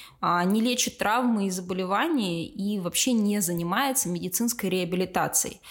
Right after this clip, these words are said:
То есть тренер, э, безусловно, человек, который вовлечён в, э, тренировки с клиентом, да, и влияет на состояние его здоровья,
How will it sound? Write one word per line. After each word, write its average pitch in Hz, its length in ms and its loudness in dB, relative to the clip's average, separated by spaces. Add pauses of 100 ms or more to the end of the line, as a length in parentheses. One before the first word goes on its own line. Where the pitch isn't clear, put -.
(260)
То 190 120 2
есть 190 360 0
тренер, 262 540 2
э, 180 280 2
безусловно, 214 840 2
человек, 185 460 0
который 190 260 -4
вовлечён 190 840 0
в, 175 500 0 (180)
э, 180 420 -4
тренировки 208 1000 0
с 180 100 0
клиентом, 180 640 -2
да, 180 140 2
и 190 400 -2
влияет 190 600 0
на 170 60 -4
состояние 175 580 0
его 170 120 -4
здоровья, 190 640 0